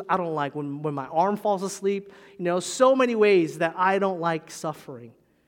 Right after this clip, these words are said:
But we've gotta see that the Apostle Paul, he's not commending their faith to make a point of how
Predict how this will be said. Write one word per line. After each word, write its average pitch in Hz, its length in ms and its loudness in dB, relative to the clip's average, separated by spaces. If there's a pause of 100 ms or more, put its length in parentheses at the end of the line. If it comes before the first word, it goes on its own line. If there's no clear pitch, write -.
(1300)
But 185 100 2
we've 190 140 2
gotta 220 180 2
see 233 140 -6
that 190 320 0
the 190 100 4
Apostle 208 380 0
Paul, 208 240 0
he's 226 280 -2
not 233 280 -2
commending 214 600 -2
their 202 180 2
faith 208 260 0
to 185 80 -8
make 190 140 -4
a 175 80 -4
point 220 320 -4
of - 40 -6
how 190 280 -2